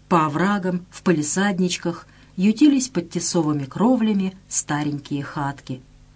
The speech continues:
Когда-то давно он вот так же смотрел на Париж, смотрел на прославленный Париж и вёл с ним безмолвную беседу. Много лет спустя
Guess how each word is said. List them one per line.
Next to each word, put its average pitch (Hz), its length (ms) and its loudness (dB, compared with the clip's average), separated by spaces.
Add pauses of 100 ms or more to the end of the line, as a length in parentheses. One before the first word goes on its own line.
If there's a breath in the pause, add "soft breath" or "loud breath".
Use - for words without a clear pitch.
(240 soft breath)
Когда-то 247 440 4
давно 208 640 2 (380)
он 269 240 6
вот 240 260 -2
так 233 220 2
же 196 120 0
смотрел 175 580 0
на 165 100 -2
Париж, 151 560 -4 (420 loud breath)
смотрел 175 720 2 (100)
на 180 100 4
прославленный 170 800 0
Париж 165 500 -2 (340)
и 220 140 6
вёл 302 200 6
с 302 140 0
ним 254 240 8
безмолвную 156 760 -2
беседу. 143 580 -4 (880 loud breath)
Много 170 400 6
лет 175 220 2
спустя 175 580 -4